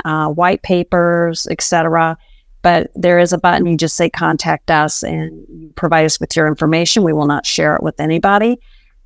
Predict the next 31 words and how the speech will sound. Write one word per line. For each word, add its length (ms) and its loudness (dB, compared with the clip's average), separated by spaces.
Um, 340 2
and 140 2
you'll 120 2
be 300 2
in 280 -2
the 60 -6
circle. 680 -2
And 580 -2
then 140 2
there's 180 2
also, 380 2
as 160 -2
you'll 100 2
see, 400 -2
see, 420 -2
ways 480 -2
to 460 0
become 300 0
a 60 2
member 540 2
of 160 -8
M 180 0
H 320 -4
A. 360 -4
We 100 0
have 100 -2
different 320 -4
member 320 2
levels 560 -2
and 120 -2
so 240 -4